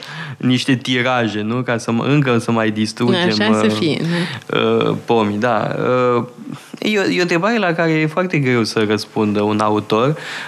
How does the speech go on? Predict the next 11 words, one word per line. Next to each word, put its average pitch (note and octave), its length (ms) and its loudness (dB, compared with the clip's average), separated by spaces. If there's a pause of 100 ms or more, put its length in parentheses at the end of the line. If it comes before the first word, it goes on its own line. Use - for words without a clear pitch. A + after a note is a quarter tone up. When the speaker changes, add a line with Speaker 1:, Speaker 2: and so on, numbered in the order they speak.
Speaker 1:
Mi-a C4+ 200 2
făcut C#4 240 4
plăcere. C#3 680 0 (200)
Uh, B2+ 380 0
pur D3 180 0
și C#3 140 -2
simplu C#3 320 0
mi-a B2+ 160 2
făcut B2+ 340 2
plăcere D3 540 0
să C3 440 0